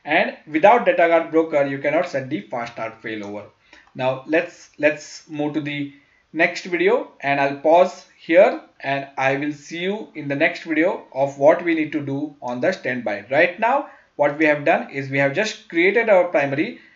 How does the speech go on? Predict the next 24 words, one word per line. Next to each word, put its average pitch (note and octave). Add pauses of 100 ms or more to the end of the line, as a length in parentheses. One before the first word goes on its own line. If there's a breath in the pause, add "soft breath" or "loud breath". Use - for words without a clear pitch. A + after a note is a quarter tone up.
(160 loud breath)
which D3+
was D#3
already C#3+
been G#3+
created. F3+
I C#3
have C#3+
configured F#3+
the D3+
database D3
in D3+
archive B2+
log D3
mode, A3 (400 loud breath)
turned F#3
on G#3+
the G#3
flashback, D#3+ (260)
and D3+
turned B2+
on B2+
the G3
force B2+
logging. G#2+